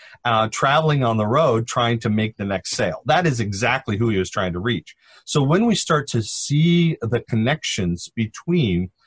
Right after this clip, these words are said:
white corporate business and the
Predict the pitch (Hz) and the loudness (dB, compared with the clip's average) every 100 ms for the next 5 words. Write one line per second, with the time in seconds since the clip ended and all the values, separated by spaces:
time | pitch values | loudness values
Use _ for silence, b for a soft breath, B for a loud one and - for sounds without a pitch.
0 | b b 104 127 143 - - 135 - 101 | b b -2 0 0 -4 -2 -2 0 -4
1 | 101 113 120 120 101 95 - - _ _ | -4 -2 -2 -2 -4 -4 -8 -12 _ _
2 | - 120 120 117 120 113 117 107 104 | -4 0 2 0 -2 -2 0 0 -2